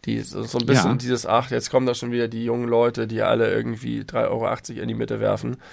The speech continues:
Speaker 1: Äh, die dann so, „Oh, na gut“, und dann ihren Zettel rausholen und anfangen für jede einzelne Rechnung und hier und hier und die sind dann so gehetzt. Meine Erfahrung sagt mir, die Mehrheit wünscht sich gemeinsame Rechnung.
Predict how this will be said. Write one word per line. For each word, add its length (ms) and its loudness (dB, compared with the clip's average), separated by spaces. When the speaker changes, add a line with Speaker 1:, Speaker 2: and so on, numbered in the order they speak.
Speaker 1:
Äh, 480 8
die 140 -10
dann 140 4
so, 100 -4
„Oh, 240 -8
na 120 4
gut“, 280 -8
und 160 -8
dann 280 0
ihren 180 -2
Zettel 260 -2
rausholen 420 -2
und 100 -2
anfangen 300 -2
für 120 -6
jede 260 0
einzelne 320 -2
Rechnung 320 -2
und 80 -2
hier 180 -2
und 60 0
hier 260 -2
und 200 -6
die 160 -2
sind 160 -4
dann 100 2
so 100 -2
gehetzt. 460 0
Meine 320 6
Erfahrung 460 4
sagt 380 4
mir, 380 2
die 220 -6
Mehrheit 520 2
wünscht 420 -4
sich 360 -4
gemeinsame 640 0
Rechnung. 380 -10